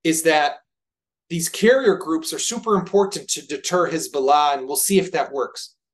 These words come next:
But if you, no one's asking me, but <laughs> my opinion, don't send them to the Eastern Med. Just what you said. You send them to the Persian Gulf, and you park them across from Iran.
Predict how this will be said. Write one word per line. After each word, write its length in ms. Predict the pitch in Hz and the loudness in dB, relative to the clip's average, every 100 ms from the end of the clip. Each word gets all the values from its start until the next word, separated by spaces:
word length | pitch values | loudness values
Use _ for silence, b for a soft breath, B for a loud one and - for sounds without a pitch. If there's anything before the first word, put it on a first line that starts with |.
| - | -8
But 120 | 151 | -6
if 120 | 156 | -4
you, 220 | 180 175 - _ - | -4 -6 -14 _ 0
no 120 | 196 | 4
one's 160 | 202 185 | 6 6
asking 380 | 185 - 156 | 4 2 -8
me, 220 | 156 165 - | -6 -6 -4
but 220 | 139 - | -6 2
<laughs> 0 | |
my 200 | 202 214 | 4 4
opinion, 580 | 190 - 165 120 107 - _ b b b b _ _ | 2 0 -4 -4 -12 -18 _ b b b b _ _
don't 220 | - 202 | 2 4
send 200 | 214 233 | 4 4
them 140 | 214 190 | 6 4
to 100 | 165 | 2
the 80 | 170 | -2
Eastern 400 | 175 - 147 147 | -2 -4 -6 -2
Med. 300 | 160 127 - _ _ _ _ - | -2 -2 -8 _ _ _ _ -8
Just 180 | 180 175 | -6 2
what 160 | 202 | 2
you 80 | 202 | 2
said. 320 | 208 - - - _ - | -2 -4 -8 -12 _ -14
You 80 | |
send 260 | - 190 190 | -4 2 4
them 80 | 175 | 2
to 100 | - | -2
the 60 | |
Persian 400 | - 160 156 123 | -8 -6 -6 -6
Gulf, 300 | 113 139 - - - | -4 -4 -4 -10 -20
and 120 | 139 | -20
you 100 | - | -20
park 380 | - 214 226 - | -4 -2 -2 -4
them 100 | 151 | -6
across 400 | - 180 170 - | -2 0 0 -4
from 140 | 156 | -8
Iran. 480 | 127 131 170 - | -8 0 0 0